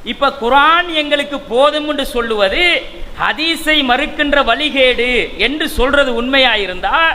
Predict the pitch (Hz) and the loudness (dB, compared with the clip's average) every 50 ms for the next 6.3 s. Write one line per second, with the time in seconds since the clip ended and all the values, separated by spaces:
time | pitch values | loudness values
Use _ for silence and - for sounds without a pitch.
0 | - - - - - - - - 165 220 247 311 330 330 330 320 311 302 302 294 | -2 -8 -12 -10 -10 -10 -8 -4 -2 0 2 2 2 4 2 2 2 4 2 2
1 | 294 285 285 294 294 294 294 277 277 277 277 269 254 262 262 262 254 240 226 226 | 2 2 0 2 2 2 2 2 2 2 2 2 2 2 2 2 2 2 2 0
2 | 254 269 277 285 277 277 269 254 240 233 233 226 226 214 - - 202 202 208 185 | 0 2 2 2 4 2 2 0 -2 -2 -4 -4 -4 -6 -4 -4 -4 -4 -4 -6
3 | 196 180 175 175 175 185 233 311 339 339 320 311 - - - - - - - - | -6 -6 -4 -4 -4 -4 -2 -2 0 -2 -2 -4 -6 -12 -12 -12 -12 -10 -4 0
4 | 175 226 269 320 320 320 262 302 294 294 285 285 269 247 240 240 254 277 302 294 | 0 2 2 2 2 2 0 0 2 2 2 2 2 2 2 0 2 2 0 -2
5 | 269 214 208 196 - 320 330 330 330 339 330 320 294 277 277 285 285 285 294 269 | -2 -4 -4 -6 -4 -4 -2 0 2 2 2 2 0 0 -2 0 2 2 2 2
6 | 269 262 269 262 254 254 | 2 0 -2 -2 -2 -2